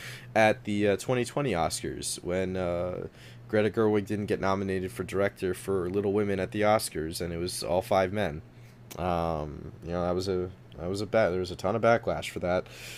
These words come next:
Um, there was a lot of backlash at the baftas, which, oh boy, I'm gonna, I'm gonna wait till I get to my bafta nominations predictions, um,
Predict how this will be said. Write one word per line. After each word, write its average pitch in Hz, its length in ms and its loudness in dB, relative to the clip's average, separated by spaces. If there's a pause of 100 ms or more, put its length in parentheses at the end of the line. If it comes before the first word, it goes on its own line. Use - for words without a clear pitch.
(180)
Um, 90 580 0 (120)
there 92 80 -8
was 85 100 -6
a 87 60 -8
lot 92 180 4
of 98 80 2
backlash 101 420 4
at 92 100 0
the - 60 -16
baftas, 76 640 2
which, 73 220 -10
oh 95 160 2
boy, 78 360 -4 (140)
I'm 92 100 -8
gonna, 87 260 -2 (800)
I'm 131 80 0
gonna 120 140 4
wait 123 240 6
till 120 280 8
I 110 100 10
get 104 200 2
to 110 100 -2
my 98 180 2
bafta 101 380 4
nominations 82 580 -2
predictions, 80 680 -4
um, 82 400 -4